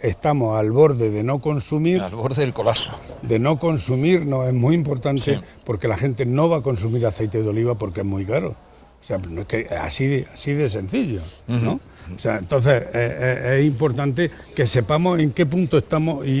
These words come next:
Speaker 1: y cómo vamos. Y tenemos que, eh, hacer un precio justo para el agricultor, justo para el productor, justo para todos. Pero para que se siga consumiendo el aceite de oliva, que es la mejor grasa por excelencia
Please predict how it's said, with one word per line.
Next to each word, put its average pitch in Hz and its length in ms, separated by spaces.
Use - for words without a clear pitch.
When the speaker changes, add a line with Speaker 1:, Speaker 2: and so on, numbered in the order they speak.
Speaker 1:
y 131 160
cómo 156 320
vamos. 107 300
Y 110 80
tenemos 117 400
que, 156 320
eh, 135 320
hacer 151 340
un 165 140
precio 160 360
justo 147 520
para 123 180
el 123 80
agricultor, 135 720
justo 156 480
para 131 220
el 123 80
productor, 156 720
justo 175 300
para 175 200
todos. 135 320
Pero 107 160
para 98 140
que 92 100
se 98 160
siga 123 240
consumiendo 127 480
el 139 60
aceite 123 240
de 135 60
oliva, 127 220
que 127 120
es 113 60
la 110 120
mejor 127 320
grasa 127 300
por 123 160
excelencia 110 600